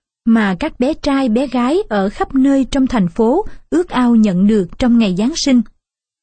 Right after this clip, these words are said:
Khi đến lá thư của Ami, giám đốc Litobin đã đọc đi đọc lại nó rất cẩn thận.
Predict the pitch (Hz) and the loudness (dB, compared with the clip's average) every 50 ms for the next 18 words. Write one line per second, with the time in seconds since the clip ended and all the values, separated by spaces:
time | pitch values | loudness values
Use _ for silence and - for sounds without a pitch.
0 | _ _ _ _ _ _ - - 269 247 220 214 220 226 269 302 302 311 311 - | _ _ _ _ _ _ -6 -2 0 2 2 2 2 2 0 0 -2 -4 -2 -2
1 | 254 240 214 - 233 233 - 262 262 240 240 254 254 240 208 - _ _ _ _ | -2 -2 0 0 -2 -2 0 0 2 2 2 2 2 0 -2 -6 _ _ _ _
2 | _ _ _ _ - 196 220 233 269 294 320 339 - 254 240 240 208 - - 233 | _ _ _ _ -2 0 0 2 2 0 0 0 0 0 0 0 -2 -2 -2 -2
3 | 220 190 214 226 220 208 208 - - _ _ _ 214 220 240 233 247 202 - - | 0 0 2 2 2 2 0 -2 -8 _ _ _ -2 -2 0 0 0 -2 -4 -4
4 | - 269 277 269 220 254 226 - - 202 180 170 175 185 202 214 233 302 302 - | -2 0 0 0 0 -2 -2 -2 -2 -2 -2 -2 -2 -2 0 0 -2 -4 -6 -6
5 | - 349 349 - _ - 196 175 202 247 262 240 180 175 170 | -6 -6 -6 -4 _ -2 -2 -2 -2 -2 -2 -2 -2 -2 -4